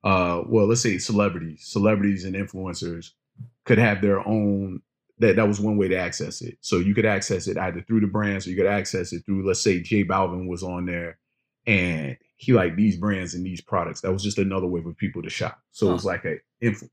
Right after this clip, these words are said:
Speaker 1: it was like a content-based shopping model. And when, when he first showed it, him and, uh, Will, uh, showed it to me,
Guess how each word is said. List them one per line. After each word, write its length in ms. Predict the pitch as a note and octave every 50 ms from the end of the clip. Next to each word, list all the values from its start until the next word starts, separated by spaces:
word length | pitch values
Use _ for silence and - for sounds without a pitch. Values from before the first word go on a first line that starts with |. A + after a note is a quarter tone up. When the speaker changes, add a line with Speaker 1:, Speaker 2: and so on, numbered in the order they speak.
| _ -
Speaker 1:
it 40 |
was 140 | A2 G2+ G2 G#2
like 140 | F#2 -
a 60 | E2 -
content-based 1000 | - - B2 A2 G2+ G2 - A#2 G2+ G2 - F#2+ G2 F#2+ F2+ F2+ - - - _ _ _
shopping 400 | - - - F#2 E2 E2 E2+ D#2+
model. 240 | D#2+ C2+ - - - _ _ _ _ _ _ _ _ _ _ _ _ -
And 280 | A#2 G2+ F#2 F#2 F#2
when, 220 | F#2 F#2 F#2 - -
when 160 | G#2 G#2 G2+
he 60 | G#2 G#2
first 520 | - - A#2+ A2 G#2 G#2 G2 - - - _ _ _ _ _ _ _ _ _ _
showed 320 | - - - C3 A2+ G2 F#2
it, 100 | F2 E2
him 280 | G2 A#2+ A2 G#2+ G#2
and, 180 | G2 F#2+ F#2+ G2
uh, 180 | G2 F#2 F2+ F2+
Will, 460 | F2+ G#2 G#2+ G#2+ G2 F2+ F2 E2 - _ _ _ _ _ _ _ _ _ _ _ -
uh, 140 | G2+ F#2 D#2+
showed 300 | - - - A2+ A2 F#2 F#2
it 100 | E2 -
to 160 | - G2+ F2+
me, 220 | F2 E2+ E2 E2